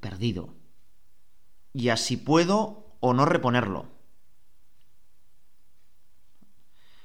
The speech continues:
Claro que me puedo comprar otro teléfono, pero las fotos que no había subido a la red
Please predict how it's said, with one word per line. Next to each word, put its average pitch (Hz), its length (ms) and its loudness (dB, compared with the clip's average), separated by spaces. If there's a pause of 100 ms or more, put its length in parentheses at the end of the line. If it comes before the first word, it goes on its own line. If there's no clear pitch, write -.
(1160)
Claro 131 220 4
que 170 80 4
me 151 60 6
puedo 131 180 4
comprar 113 260 2
otro 110 160 -2
teléfono, - 540 -8 (960)
pero 98 920 -2 (1120)
las 101 220 -2
fotos - 240 -2
que - 80 -6
no 110 60 -2
había 104 160 0
subido 104 220 -2
a 95 40 0
la 95 100 0
red 120 280 0